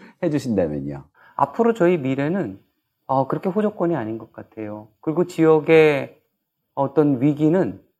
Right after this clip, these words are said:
Speaker 2: 어, 지금보다 더 어려워질 가능성이 크고요. 이런 상황에서 저희가 정말 심각하게 고려해야 될 거, 어, 선택과 집중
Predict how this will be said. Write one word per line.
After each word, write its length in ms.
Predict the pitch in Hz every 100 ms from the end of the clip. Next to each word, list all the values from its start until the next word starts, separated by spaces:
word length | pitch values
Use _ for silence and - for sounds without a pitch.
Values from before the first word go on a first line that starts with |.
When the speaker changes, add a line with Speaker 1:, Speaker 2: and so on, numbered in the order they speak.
| _ _ _
Speaker 2:
어, 400 | 127 117 110 110
지금보다 340 | 113 156 175 170
더 120 | 135
어려워질 380 | 120 123 120 117 - - - -
가능성이 440 | 110 117 127 117
크고요. 460 | 117 147 123 107 98 _ _ -
이런 180 | 160 185
상황에서 420 | 180 170 151 151
저희가 640 | 139 127 123 120 113 110 _ _ _ _
정말 580 | - 143 147 135 113 - _ _
심각하게 600 | - 214 196 185 160 147
고려해야 1080 | 147 127 123 127 120 120 - - 151 147 139
될 240 | 127 -
거, 420 | 190 220 254 - _ _ _ _ _ _ _
어, 800 | 123 110 110 107 107 104 104 107
선택과 300 | 185 185 170
집중 520 | 123 - - 104 101